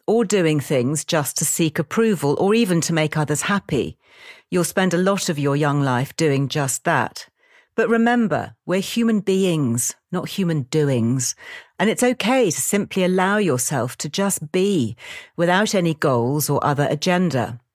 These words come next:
And it's not a selfish thing either, because looking after yourself allows you to better look after those around you. You're a sensitive soul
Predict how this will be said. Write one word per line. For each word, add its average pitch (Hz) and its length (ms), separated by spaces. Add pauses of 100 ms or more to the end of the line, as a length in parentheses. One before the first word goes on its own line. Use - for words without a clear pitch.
(220)
And 214 100
it's - 120
not 262 160
a 285 60
selfish 233 520
thing 131 300
either, 143 540 (380)
because 208 260
looking 262 320
after 185 320
yourself 143 840 (140)
allows 185 440
you 175 100
to 175 140
better 185 380
look 156 260
after 139 340
those 135 340
around 151 500
you. 113 240 (1120)
You're 277 140
a 262 60
sensitive 196 560
soul 127 500